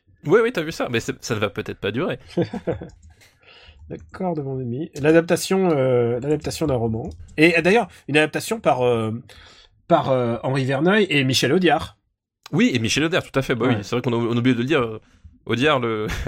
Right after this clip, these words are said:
Speaker 1: <laughs> le type qui a, qui a redonné un, un nouveau sens au, au terme dialogue, euh, voilà, quoi, c'est
Speaker 2: Le grand maître, quoi.
Speaker 1: Et je crois que c'est dans ce film-là qu'il y a l'une de mes répliques de Bébel favorite,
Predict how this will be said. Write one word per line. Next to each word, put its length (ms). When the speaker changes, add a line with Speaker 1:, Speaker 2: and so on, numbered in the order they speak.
Speaker 1:
<laughs> 320
le 140
type 180
qui 140
a, 140
qui 120
a 40
redonné 360
un, 100
un 240
nouveau 220
sens 300
au, 500
au 60
terme 240
dialogue, 400
euh, 360
voilà, 220
quoi, 160
c'est 160
Speaker 2:
Le 240
grand 220
maître, 380
quoi. 120
Speaker 1:
Et 40
je 40
crois 120
que 60
c'est 140
dans 160
ce 120
film-là 400
qu'il 140
y 20
a 40
l'une 160
de 80
mes 100
répliques 280
de 80
Bébel 260
favorite, 640